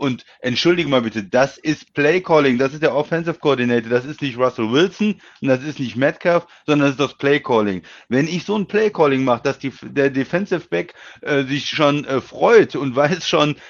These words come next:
äh, ich kann hier das Play machen. Es war natürlich auch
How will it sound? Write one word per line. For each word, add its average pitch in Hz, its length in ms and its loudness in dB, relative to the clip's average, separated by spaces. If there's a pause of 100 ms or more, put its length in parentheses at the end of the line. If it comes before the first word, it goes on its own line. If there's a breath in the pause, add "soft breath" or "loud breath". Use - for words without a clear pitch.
(120 loud breath)
äh, 143 120 -2
ich 143 200 -4
kann 165 180 0
hier 160 120 2
das 139 200 2
Play 208 200 -2
machen. 113 340 -2
Es 107 120 -10
war 156 80 4
natürlich 143 260 -2
auch 123 280 -4